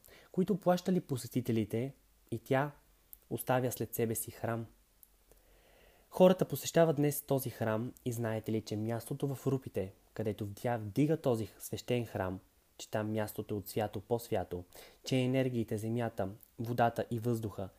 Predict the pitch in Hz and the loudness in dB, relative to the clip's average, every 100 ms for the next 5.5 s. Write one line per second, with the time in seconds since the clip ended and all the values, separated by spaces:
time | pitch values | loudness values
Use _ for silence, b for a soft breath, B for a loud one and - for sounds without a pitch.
0 | b b b - 120 - 123 117 123 147 | b b b -4 -2 0 2 2 2 -2
1 | 147 - 120 110 104 101 - - 101 - | -2 -2 -2 0 -2 -4 -10 -10 -6 -6
2 | 110 110 104 - 104 101 101 110 110 101 | -2 -4 -4 -2 0 2 2 0 0 -2
3 | 98 101 - _ b b b - 135 143 | -4 -8 -14 _ b b b -2 2 6
4 | 151 - 143 - 135 143 139 156 147 160 | 6 4 -4 -4 -2 0 2 2 0 0
5 | 123 110 104 - - | 2 2 0 -6 -20